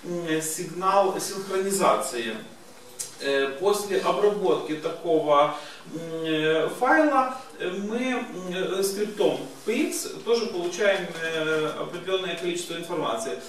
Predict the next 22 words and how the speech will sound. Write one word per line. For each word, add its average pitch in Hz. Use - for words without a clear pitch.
Хорошо, -
сразу 208
тогда 196
я 185
еще 214
раз 190
напомню, 196
м, 170
как 208
вообще 185
происходит, 170
э, 156
процесс 180
измерения. 185
Э, 139
может, -
кто-то 143
не 170
в 151
курсе. 127
Значит, 147
эм, 147